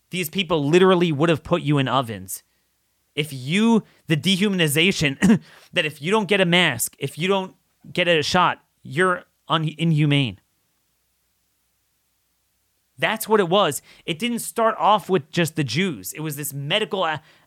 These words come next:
aspiration. The desi-, desideratum of a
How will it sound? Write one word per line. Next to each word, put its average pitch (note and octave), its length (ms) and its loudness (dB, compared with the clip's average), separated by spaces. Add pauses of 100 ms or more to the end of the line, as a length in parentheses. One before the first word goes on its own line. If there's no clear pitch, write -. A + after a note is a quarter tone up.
(180)
aspiration. F3 840 -4 (2000)
The D3+ 100 -4
desi-, D3+ 580 -2
desideratum E3+ 800 -2 (400)
of D3+ 200 0
a B2+ 280 -2